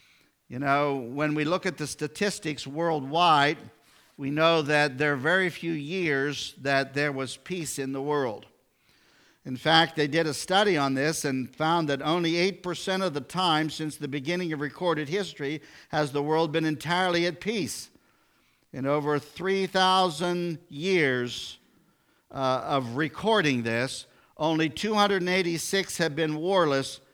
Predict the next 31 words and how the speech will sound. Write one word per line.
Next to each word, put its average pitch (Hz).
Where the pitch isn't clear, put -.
and -
eight 165
thousand 165
treaties 139
have 135
been 135
broken 131
in 131
this 123
time. 110
Now, 120
you 131
think 156
about 117
that. 101
I 156
remember, 151
I 151
remember 147
the 123
World 120
War 151
Two 180
had 160
just 131
finished, 160
the 120
Korean 156
War 156
was 151
over, 156